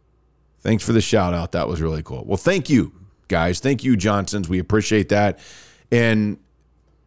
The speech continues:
I read you that because what we say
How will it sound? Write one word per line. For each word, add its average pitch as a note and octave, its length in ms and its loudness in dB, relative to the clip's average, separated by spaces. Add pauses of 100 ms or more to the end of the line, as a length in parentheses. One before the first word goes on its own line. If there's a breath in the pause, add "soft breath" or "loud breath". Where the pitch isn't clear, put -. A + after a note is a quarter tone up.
(1080)
I B2+ 100 4
read C#3+ 300 6
you D3 120 6
that B2+ 280 4
because A2+ 600 4
what A2+ 180 2
we A2+ 200 2
say C#3+ 680 4